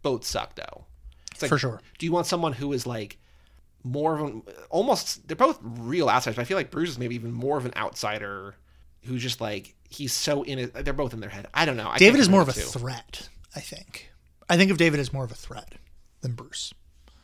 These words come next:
Speaker 2: Bruce is opportunistic, but David is, is, like, scheming.
Speaker 1: Yeah. If you wanna email in, lottery at cageclub dot me. Did you think about casting? Think about adapt-, 'cause I think you
Speaker 2: Oh.
Speaker 1: could easily adapt this to a movie.
Speaker 2: Yeah, it feels, it feels very easily adaptable.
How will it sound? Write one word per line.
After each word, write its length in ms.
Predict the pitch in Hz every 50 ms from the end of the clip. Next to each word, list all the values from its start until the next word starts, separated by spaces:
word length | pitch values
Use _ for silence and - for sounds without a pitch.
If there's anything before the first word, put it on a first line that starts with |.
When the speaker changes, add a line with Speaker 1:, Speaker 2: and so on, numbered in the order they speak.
| _ - - - - -
Speaker 2:
Bruce 240 | - 190 226 220 -
is 140 | 254 180 160
opportunistic, 840 | 170 160 - - - - - 147 135 135 123 - - 120 - - -
but 140 | - 123 120
David 360 | - 147 151 151 139 143 127
is, 180 | 127 120 123 -
is, 440 | - 147 127 120 117 120 - - - -
like, 220 | 123 120 - -
scheming. 460 | - - - - 139 127 117 - - - - - - - _ _ - -
Speaker 1:
Yeah. 140 | - - - - - _ _ - - - - - - - - - - - - _ _ _ _ _ _ _
If 60 | - -
you 60 | 165
wanna 100 | 175 165
email 280 | 143 151 151 147 139 135
in, 220 | 127 120 117 120 -
lottery 680 | - 110 110 113 120 120 120 117 117 117 117 117 - -
at 240 | 110 123 113 -
cageclub 480 | - - 131 123 117 113 - - 117 113
dot 120 | 113 110
me. 60 | 117 123
Did 100 | 127 123
you 60 | 202
think 100 | 262 311
about 160 | 339 277 -
casting? 640 | - - - 117 120 120 - - 185 185 185 - 101 120
Think 160 | - 160 156
about 180 | 147 147 -
adapt-, 240 | - 127 135 123 -
'cause 120 | - 165 214
I 40 |
think 140 | 220 294 247
you 80 | 196 185
Speaker 2:
Oh. 60 | 160
Speaker 1:
could 160 | 135 170 170 -
easily 360 | 180 190 196 170 151 156 139
adapt 300 | 117 117 131 127 - -
this 140 | 123 117 -
to 140 | - 117 117
a 40 | 113
movie. 340 | 117 123 165 202 - 202
Speaker 2:
Yeah, 180 | 277 294 247 - 139
it 120 | 151 143
feels, 340 | - 226 220 202 175 - -
it 80 | 190 -
feels 260 | - 196 180 160 139
very 360 | 131 143 156 185 220 202 147
easily 640 | 120 117 120 131 120 117 113 113 - 123 127 143 151
adaptable. 600 | 143 147 127 117 120 - - - 139 - - -